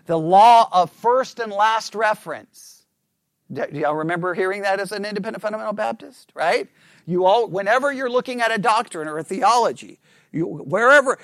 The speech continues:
you want to see the first place it's mentioned in the Bible and the last place, the first and last. And they believe that there's great significance to that.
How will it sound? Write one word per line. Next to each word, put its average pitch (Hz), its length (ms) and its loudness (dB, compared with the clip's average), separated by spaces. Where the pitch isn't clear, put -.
you 196 100 -2
want 202 140 -2
to 180 60 -4
see 220 180 -6
the 180 120 -4
first 247 400 -2
place 254 280 -2
it's 247 160 -12
mentioned 254 340 -8
in 262 100 -8
the 254 80 -2
Bible 262 600 0
and 208 320 0
the 214 280 4
last 190 560 2
place, - 480 -12
the 147 100 -4
first - 640 0
and 220 160 -4
last. 202 560 -2
And 160 120 -2
they 185 120 2
believe 202 300 0
that 160 100 -16
there's 185 200 -4
great 180 280 -4
significance 226 840 -4
to 135 100 -16
that. 117 220 -14